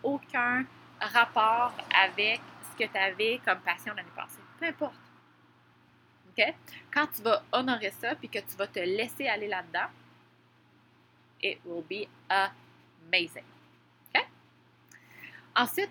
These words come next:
pour les projectors, les projectors, là, c'est pas compliqué. <laughs> La question,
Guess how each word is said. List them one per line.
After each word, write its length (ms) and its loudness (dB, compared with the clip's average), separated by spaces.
pour 160 0
les 160 2
projectors, 1160 -2
les 100 -4
projectors, 720 4
là, 500 6
c'est 160 -2
pas 200 -2
compliqué. 520 -10
<laughs> 100 0
La 140 4
question, 800 0